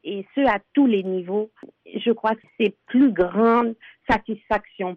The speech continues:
pam. Parce que m'te dit, si m'te gen pou m'fè un film, nan mi-tan tout projet, m'gen,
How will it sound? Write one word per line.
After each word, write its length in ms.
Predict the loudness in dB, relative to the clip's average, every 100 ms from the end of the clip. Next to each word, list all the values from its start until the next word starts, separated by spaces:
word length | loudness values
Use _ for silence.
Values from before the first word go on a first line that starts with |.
| -4
pam. 380 | -4 -2 -8 -12 _ _ _
Parce 120 | -6 0
que 80 | 0
m'te 180 | 4 2
dit, 120 | 0 -4
si 80 | 0
m'te 240 | 0 -2 -4
gen 100 | -4
pou 140 | -4
m'fè 220 | -6 -6 -8
un 400 | -6 -2 -2 -2
film, 240 | -6 -8 -8 -6
nan 160 | -4
mi-tan 240 | -4 -6 -10 -6
tout 140 | -10 _
projet, 480 | -6 -4 -2 -4 -6
m'gen, 480 | -8 -8 -8 -10